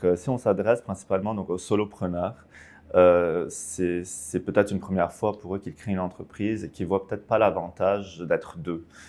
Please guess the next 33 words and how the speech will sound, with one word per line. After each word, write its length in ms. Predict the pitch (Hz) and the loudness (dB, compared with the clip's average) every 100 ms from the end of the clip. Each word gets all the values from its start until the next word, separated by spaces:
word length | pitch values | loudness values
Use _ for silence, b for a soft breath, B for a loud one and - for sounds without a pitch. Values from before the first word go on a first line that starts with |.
| B - | B -6
euh, 380 | 67 69 64 65 - | -2 0 -2 -4 -6
au 100 | - | -8
sein 200 | - 82 | -6 -8
de 40 | |
cette 160 | - 80 | -8 -12
entreprise. 380 | 80 - 104 98 | -14 -14 -14 -14
C'est 120 | 82 | -10
peut-être 220 | 92 85 | -10 0
leur 160 | 120 82 | 2 2
idée, 380 | 85 85 101 104 | 2 2 2 0
c'est, 400 | - 78 76 B B B | -4 -4 -6 B B B
c'est 120 | - - | -6 0
quelque 160 | 80 | 0
chose 140 | 101 - | -2 -2
qui 100 | 90 | 0
leur 120 | 85 | 2
appartient. 380 | 80 80 - 107 | 0 -4 -6 -8
C'est 140 | 104 101 | -6 -6
difficile 420 | 80 - - 101 | -8 -6 -2 0
de 80 | 90 | 0
partager 520 | 85 85 87 82 82 | -2 -6 -6 -6 -8
ça 300 | - 98 95 | -8 -4 -2
avec, 360 | 82 85 87 - - | -2 -4 -6 -8 -6
euh, 200 | 78 80 80 B B _ | -4 -4 -6 B B _
quelqu'un 320 | 87 85 90 | -2 0 -2
d'autre 240 | 87 98 107 | 2 0 0
qui 80 | |
est 60 | 95 | -6
peut-être 260 | 92 95 85 | -2 -2 -2
aussi 340 | 82 - 202 | -8 -6 -8
souvent 480 | 208 98 92 101 - | -4 -2 0 0 0
un 120 | 107 | -2
étranger. 600 | 101 - 87 85 80 | -2 -4 -6 -6 -8